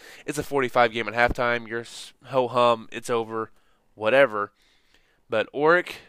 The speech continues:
taking Worth County and pushing them throughout the whole game, I think is a huge step for those teams down south to earn some respect down there. Um,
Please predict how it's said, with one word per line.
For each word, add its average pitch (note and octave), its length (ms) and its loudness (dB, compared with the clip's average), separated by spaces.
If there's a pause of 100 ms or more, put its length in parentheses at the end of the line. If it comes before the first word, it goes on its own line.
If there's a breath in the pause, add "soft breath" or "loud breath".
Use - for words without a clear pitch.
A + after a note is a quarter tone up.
(160)
taking D3 320 -8
Worth D3+ 200 -2
County D3 460 -2 (300 soft breath)
and A#2+ 160 -8
pushing D3+ 320 -2
them C3+ 140 -2
throughout B2+ 200 -2
the A2+ 120 -6
whole C#3 180 -4
game, C#3 320 -4
I - 80 -4
think C3+ 200 -6
is B2+ 40 -14
a A2+ 60 -12
huge - 640 -10
step - 300 0
for - 100 -12
those B2+ 160 -8
teams B2 280 -10
down A#2 200 -4
south A2 420 2 (420 loud breath)
to - 140 -14
earn C#3 200 0
some B2+ 220 -8
respect B2+ 440 -2
down B2 240 0
there. A#2+ 260 -2 (380 soft breath)
Um, G2+ 440 -2